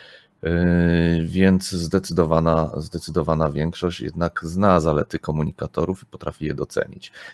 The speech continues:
No i teraz sobie zobaczmy tutaj właśnie, o, o, Wilgin, proszę bardzo, różne, e, różne propozycje padają również, e, na czacie.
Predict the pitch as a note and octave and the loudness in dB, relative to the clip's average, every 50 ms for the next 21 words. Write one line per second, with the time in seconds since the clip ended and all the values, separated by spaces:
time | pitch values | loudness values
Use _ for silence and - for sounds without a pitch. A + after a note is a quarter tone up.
0 | - - - G3+ F#3+ - - - E3 - - - - C3+ A#2 A#2 B2+ G#2+ G#2+ G2 | -12 -8 -6 -2 0 4 4 4 4 2 -2 -6 -4 -4 0 0 2 2 2 2
1 | G2 G2+ - - A2+ G#2 - - - G2+ F#2+ F#2+ F#2+ - - - - _ _ - | 2 0 2 0 0 0 0 2 4 4 4 4 2 -4 -16 -18 -20 _ _ 2
2 | - G2+ F#2 - - - G2 F#2 F2+ F2 E2+ - - - _ _ _ - - F2 | 2 4 4 2 2 4 4 6 6 4 2 -2 -10 -20 _ _ _ -4 0 2
3 | F2 E2 D#2+ - - - - - - _ _ _ _ _ _ _ _ _ _ _ | 2 2 0 -2 -10 -20 -20 -20 -20 _ _ _ _ _ _ _ _ _ _ _
4 | _ _ _ _ _ _ _ _ _ _ _ _ _ _ - B1 - - - - | _ _ _ _ _ _ _ _ _ _ _ _ _ _ -2 -2 0 -2 -4 -10
5 | _ _ _ _ _ - - - _ - - - - - - - D#2 D2+ D2 C2+ | _ _ _ _ _ -20 -20 -20 _ -14 -10 -8 -8 -8 -4 -2 0 0 0 -2
6 | D#2+ - - _ _ - G#2+ G#2+ G2+ - - E2 - G#2 G2+ F2 D#2 D2 D2+ D#2 | -4 -10 -16 _ _ -4 -2 -2 -2 -2 -4 0 4 4 4 4 4 2 2 2
7 | D2+ F#2+ G2 F2+ F2+ F2 E2+ E2+ F2 - - D#2 E2 D#2+ D#2+ D#2 D#2 D#2 D2+ D#2 | 2 0 0 2 4 4 4 4 2 0 0 2 4 4 4 4 4 4 4 4
8 | D#2 D2+ D2+ D2+ D2+ - - - - - D#2+ E2 F#2 F#2+ F#2 G2 F#2 F2 - F#2+ | 4 4 2 2 2 0 0 -2 -2 -2 -2 -2 -2 -4 0 0 0 0 -2 -4
9 | - - E2+ G#2 A#2+ - - F#2+ - F#2 F#2 G2 G2 G2 F#2 F2 F#2 G2 F#2+ F#2+ | -6 -4 -6 -6 -4 -4 -4 -2 -2 0 2 2 2 2 2 2 0 0 2 2
10 | F#2 F2+ F2 - - E2+ E2 E2+ E2+ E2 E2 D#2+ D#2+ D#2+ D#2 D#2 D#2+ D#2+ E2+ - | 2 2 0 -2 -2 -2 0 0 2 2 2 2 2 0 0 0 0 0 0 0
11 | - - - - - - - F2+ A2+ | 0 -2 -2 -2 -2 -2 0 0 0